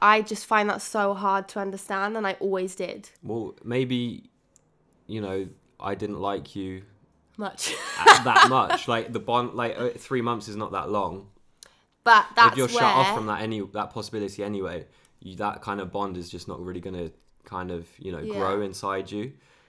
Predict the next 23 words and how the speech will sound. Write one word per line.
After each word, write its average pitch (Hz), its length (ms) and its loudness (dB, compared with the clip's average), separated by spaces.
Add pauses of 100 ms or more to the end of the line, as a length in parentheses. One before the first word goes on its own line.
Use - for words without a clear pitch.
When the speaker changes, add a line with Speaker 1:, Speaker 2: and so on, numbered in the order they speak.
(260)
Speaker 2:
Um, 92 500 -10 (100)
Speaker 1:
But 277 240 0
then, 269 320 -4
no, 247 120 -2
but 233 120 -6
that's 247 200 -4
the - 60 -20
thing, 226 240 -6
that's 220 180 -8
where 214 100 -4
I 214 60 -6
think 208 160 -8
it 190 80 -8
just 196 240 -12
does 190 200 -6
vary 185 340 -6
very 185 240 -6
much - 340 -10
different - 300 -12
people, 190 280 -8
because 196 340 -8
for 196 100 -12
me, 196 480 -6